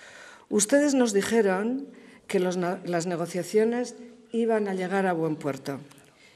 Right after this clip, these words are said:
y que para finales de año se llevaría dicha promoción. Ante esta situación, les preguntamos, nos quedan algunas preguntas, algunas dudas en el aire.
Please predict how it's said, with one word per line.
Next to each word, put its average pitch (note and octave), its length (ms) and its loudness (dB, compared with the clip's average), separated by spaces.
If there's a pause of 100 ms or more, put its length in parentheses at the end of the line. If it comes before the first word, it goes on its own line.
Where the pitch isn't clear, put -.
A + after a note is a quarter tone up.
(120)
y E3+ 100 -2
que E3 160 -4
para D3+ 220 -2
finales E3 460 -4
de G3 140 4
año B3 400 2 (240)
se - 200 -4
llevaría E3 640 4 (180)
dicha F3 320 0
promoción. C#3 640 -4 (1000)
Ante G3+ 300 -2
esta C4 220 -4
situación, A3 720 0 (360)
les F#3 220 -6
preguntamos, E3 840 -6 (320)
nos F3+ 240 -8
quedan A3+ 440 0 (360)
algunas G3 680 -4
preguntas, F#3 680 -8
algunas F#3 600 -2
dudas D#3+ 540 2
en E3 100 0
el D3+ 140 0
aire. C#3+ 340 -2